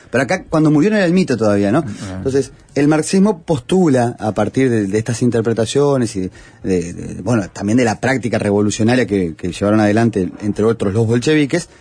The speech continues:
Speaker 1: la idea de que la lucha de clases es el motor de la historia, que, digamos, la contradicción entre clases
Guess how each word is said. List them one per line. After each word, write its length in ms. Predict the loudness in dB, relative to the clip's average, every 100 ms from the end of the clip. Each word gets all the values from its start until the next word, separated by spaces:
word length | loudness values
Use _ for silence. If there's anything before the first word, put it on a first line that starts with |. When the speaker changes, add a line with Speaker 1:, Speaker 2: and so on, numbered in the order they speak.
| -20 -4
Speaker 1:
la 100 | 0
idea 100 | 2
de 100 | 2
que 80 | 2
la 120 | 2
lucha 280 | 2 2 0
de 140 | 0
clases 360 | 0 0 -2 -4
es 140 | -2
el 140 | 0
motor 460 | 2 4 2 2 2
de 100 | 2
la 60 | 0
historia, 420 | -4 -8 -8 -14 _
que, 80 | -8
digamos, 420 | -6 -4 -2 -2
la 100 | -4
contradicción 640 | -4 -4 0 0 0 0 0
entre 200 | 2 0
clases 340 | 0 0 -2